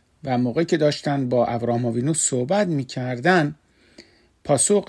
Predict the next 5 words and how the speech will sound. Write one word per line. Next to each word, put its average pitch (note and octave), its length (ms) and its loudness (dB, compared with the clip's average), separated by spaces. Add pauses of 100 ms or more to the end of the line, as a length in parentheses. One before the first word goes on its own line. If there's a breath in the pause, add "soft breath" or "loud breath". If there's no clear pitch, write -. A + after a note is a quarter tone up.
(120)
در C#3 420 2 (160)
فصل D#3+ 400 0
یوت D3 400 0
خت - 540 0 (1300)
میاره، D3+ 680 4